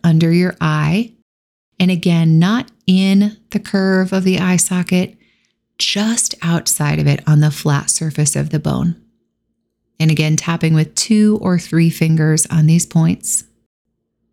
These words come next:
Your sixth point is under the nose. And this is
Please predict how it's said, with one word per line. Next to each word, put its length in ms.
Your 160
sixth 560
point 400
is 220
under 540
the 160
nose. 760
And 120
this 180
is 240